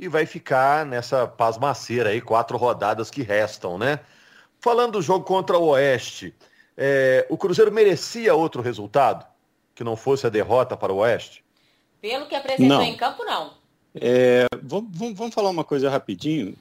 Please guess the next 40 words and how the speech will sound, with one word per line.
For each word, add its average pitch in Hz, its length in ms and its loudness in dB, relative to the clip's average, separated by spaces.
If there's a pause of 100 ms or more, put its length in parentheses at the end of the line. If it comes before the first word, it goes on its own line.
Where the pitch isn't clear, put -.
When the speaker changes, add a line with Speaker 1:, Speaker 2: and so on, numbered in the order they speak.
(120)
Speaker 3:
é, 101 500 -4
se - 100 -10
a 104 60 -2
Laura 104 180 0
me 101 120 -4
permite. 101 540 0
Speaker 2:
Claro. 160 280 -2
Speaker 3:
É, - 20 2
veja 165 240 4
bem, 87 300 -2 (180)
é, 123 380 4 (240)
pasmaceira, 160 1000 -2 (720)
eu 165 240 -4
acho 196 160 0
que - 80 -2
é 180 60 6
a - 20 2
última 262 340 -2
<laughs> - 60 -4
coisa 139 180 4
que - 100 -10
tá - 40 -18
acontecendo 156 460 -2
no 143 80 -4
Cruzeiro, 120 560 -2 (400)
porque 131 260 -6
todo 185 340 0
dia 131 320 4
tem 165 140 0
uma 196 160 2
crise, 120 420 2
todo 113 240 -6
dia 117 200 -4
tem 139 120 -6
um 151 60 -4
problema 135 600 0
e - 20 -4
tal, 127 340 4
e 123 100 -2
isso, 170 360 -6